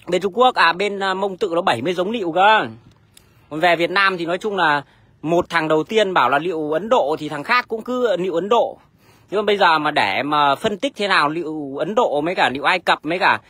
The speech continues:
các loại nịu khác thì thực tế là nó phải, nó phải khép cái háng vào. Mẹ, cái háng cứ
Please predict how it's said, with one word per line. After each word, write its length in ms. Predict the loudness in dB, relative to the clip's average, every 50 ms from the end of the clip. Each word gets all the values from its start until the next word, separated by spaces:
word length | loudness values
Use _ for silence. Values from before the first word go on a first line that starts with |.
| _ _ _ _
các 180 | -2 0 2
loại 120 | 0 0 0
nịu 140 | -2 -4 -4
khác 220 | -2 -2 -2 -2
thì 80 | -4 -6
thực 160 | -6 -6 -2
tế 160 | 0 0 0
là 120 | 2 0 0
nó 180 | 0 0 -2
phải, 260 | 0 0 0 0 0 -4 -10 _ _ _ _ _ _ _ _ _ _ _ _ _ _ _ _ _ _ _ _ -20 -20 _ _
nó 120 | -4 0 2
phải 240 | 2 2 2 -2 _ _
khép 200 | -4 -2 -2 0
cái 100 | -2 -2
háng 260 | 0 0 0 0 2 2
vào. 580 | 4 4 4 4 4 6 4 4 4 0 -4 -12 _ _ _ _ _ _ _ _ _ _ _ _ _ _ _
Mẹ, 280 | -14 -12 -12 -12 -16 -16 -12
cái 140 | -10 -6
háng 240 | -4 -4 -4 -4 -4
cứ 200 | -8 -6 -6 -6